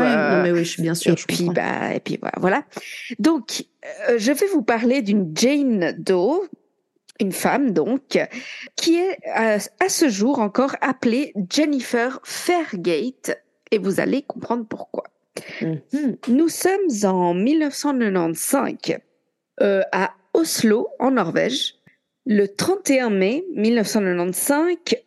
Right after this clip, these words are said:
Speaker 1: euh, une f-, une jeune femme, euh, fait son check-in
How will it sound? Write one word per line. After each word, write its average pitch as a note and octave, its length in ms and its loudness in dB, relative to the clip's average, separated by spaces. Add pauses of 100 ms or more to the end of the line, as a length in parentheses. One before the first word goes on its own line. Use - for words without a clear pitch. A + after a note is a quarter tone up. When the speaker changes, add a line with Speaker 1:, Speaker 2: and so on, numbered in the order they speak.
Speaker 1:
euh, G3+ 260 2
une G3+ 220 2
f-, - 360 -8
une F#3+ 160 0
jeune D4+ 240 2
femme, E3+ 520 0 (580)
euh, F3 60 2
fait F4 220 0
son G#3 220 2
check-in C4 520 0